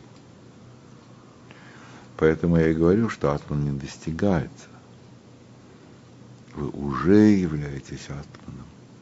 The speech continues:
Вы уже есть то. Факт в том, что вы не знаете о своём истинном состоянии, полном блаженства,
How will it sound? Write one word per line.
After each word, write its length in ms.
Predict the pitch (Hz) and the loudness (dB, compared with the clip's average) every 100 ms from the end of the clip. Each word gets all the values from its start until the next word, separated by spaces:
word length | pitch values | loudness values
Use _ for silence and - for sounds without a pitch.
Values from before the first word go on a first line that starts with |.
| - - - - - - - - - - - - - | -20 -20 -20 -20 -20 -20 -20 -20 -20 -20 -20 -20 -18
Вы 140 | 78 65 - | -12 -12 -12
уже 680 | 64 60 - 62 92 113 120 - - - - - - - - | -14 -14 -12 -6 -6 -6 -12 -18 -20 -20 -20 -20 -20 -20 -20
есть 640 | 58 58 67 - - - - - - - - - - - - | -18 -14 -14 -16 -20 -20 -20 -20 -20 -20 -20 -20 -20 -20 -20
то. 140 | - - - - - - - - - - - - - - | -20 -20 -20 -20 -20 -20 -20 -20 -20 -20 -20 -20 -20 -4
Факт 240 | 143 143 - | -2 -2 -6
в 160 | - | -16
том, 360 | - 151 123 76 - - - - - - | 2 4 6 2 -6 -18 -20 -20 -20 -20
что 180 | - 82 | -6 -2
вы 120 | 87 | 2
не 100 | 82 | 0
знаете 600 | 80 92 107 98 82 73 | 0 2 2 2 0 -6
о 40 | |
своём 340 | 71 - 76 85 | -8 -6 -4 -4
истинном 360 | - - 78 | -6 -8 -8
состоянии, 640 | - 71 - 80 104 110 76 64 - - - - - - - | -8 -12 -10 -8 -6 -6 -8 -16 -20 -20 -20 -20 -20 -20 -2
полном 360 | 76 80 78 69 | 2 2 2 -2
блаженства, 800 | 67 67 73 90 104 - - | -2 -2 -2 -2 -2 -6 -18